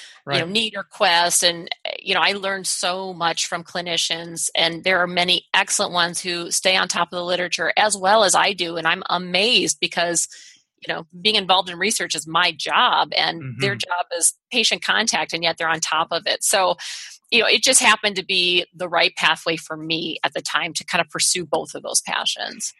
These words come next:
Speaker 2: And it sounds like you went directly into research without doing, uh, having clinical experience, any full-time, um, position in a clinic. Is that right?
Speaker 1: That's right. Mm-hmm. Yeah, I, I've never pra-,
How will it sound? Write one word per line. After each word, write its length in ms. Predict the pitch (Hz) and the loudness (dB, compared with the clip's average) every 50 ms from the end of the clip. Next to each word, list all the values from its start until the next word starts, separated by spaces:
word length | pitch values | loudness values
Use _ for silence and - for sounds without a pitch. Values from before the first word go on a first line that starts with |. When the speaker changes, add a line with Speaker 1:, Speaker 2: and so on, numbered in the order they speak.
| _ _ | _ _
Speaker 2:
And 120 | - 165 180 | 2 4 4
it 60 | 175 | 4
sounds 220 | 175 214 202 190 | 4 2 2 4
like 140 | 190 175 147 160 | 2 2 2 0
you 100 | 160 151 | 0 2
went 160 | 139 131 131 | 2 0 2
directly 360 | 123 131 139 139 - 147 139 | 4 4 4 4 2 0 0
into 160 | 127 120 117 | 2 2 2
research 580 | 113 117 117 - - 123 120 113 - - - - | 0 0 0 0 0 -2 -2 -2 -2 -4 -4 -4
without 720 | - 135 139 135 - 139 143 131 123 - - - - - - - - 135 127 - | -6 0 0 2 4 4 4 4 2 0 -4 -6 -6 -6 -8 -10 -12 -12 -10 -8
doing, 540 | - - 139 135 131 127 123 120 117 120 120 - - 180 175 - - 147 127 | -2 0 2 4 4 4 4 2 0 -2 -4 -6 -8 -12 -12 -12 -12 -14 -10
uh, 260 | 123 120 117 113 - - | -8 -6 -6 -6 -8 -10
having 560 | - 151 135 151 139 139 131 127 120 120 127 | -6 0 0 2 2 2 0 0 -2 -6 -8
clinical 380 | - - 180 170 151 - 131 123 | 0 2 2 4 4 2 2 0
experience, 800 | 113 - - - - 117 107 117 113 - - - - - - - - | 0 0 -4 -4 -4 -4 -4 -4 -6 -8 -6 -4 -2 -2 -4 -6 -10
any 220 | 143 139 135 127 120 | -10 -4 -4 -4 -4
full-time, 720 | - - 139 127 120 - - 131 123 120 120 120 120 117 - - - - - - _ _ _ - - | 0 2 2 2 2 2 0 0 0 0 0 0 -2 -4 -6 -10 -16 -20 -20 -20 _ _ _ -8 -4
um, 520 | 135 123 117 110 107 107 95 90 - - - _ _ _ _ _ 175 - - | -2 -2 0 0 -2 -2 -4 -6 -8 -10 -12 _ _ _ _ _ -6 -6 2
position 400 | - 151 135 131 123 - 143 123 | 2 4 4 4 4 4 4 2
in 100 | 120 113 | 2 0
a 60 | 113 | 0
clinic. 440 | - - - 120 107 - - - - _ _ - - - - - _ - | -2 0 -2 -2 -2 -2 -6 -12 -18 _ _ -20 -20 -20 -20 -20 _ -8
Is 80 | - | -6
that 120 | - 107 110 | -6 -6 -4
right? 120 | 117 113 | -6 -8
Speaker 1:
That's 160 | 131 - - | -8 -8 -10
right. 160 | - - - _ _ _ _ _ _ - | -10 -14 -18 _ _ _ _ _ _ -6
Mm-hmm. 360 | 214 233 202 202 202 214 240 226 | -6 -4 -2 -4 -4 -6 -2 0
Yeah, 140 | 208 190 151 | 2 2 4
I, 160 | 147 160 185 - | 4 2 2 0
I've 140 | 196 190 | -2 -2
never 220 | 185 196 196 226 226 | 0 -2 -2 -4 -6
pra-, 180 | - - 214 | 0 0 2